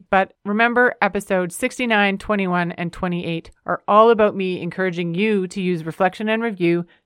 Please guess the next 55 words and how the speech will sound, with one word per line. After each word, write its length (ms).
to 80
build 320
more 140
happiness 580
into 260
your 140
life. 180
Before 260
I 60
let 160
you 80
go, 340
I 120
just 440
wanted 260
to 60
let 160
you 80
know 220
that 140
I 100
created 500
a 40
new 260
resource 480
for 100
people. 360
It's 240
called 500
The 100
Five 520
Daily 260
Habits 460
to 100
Boost 380
Your 100
Personal 420
Happiness. 560
It's 160
a 60
free 260
P 180
D 160
F 280
that's 160
gonna 200
get 200
you 80
started 580
on 140
those 200
five 300
habits 420
you 100
can 200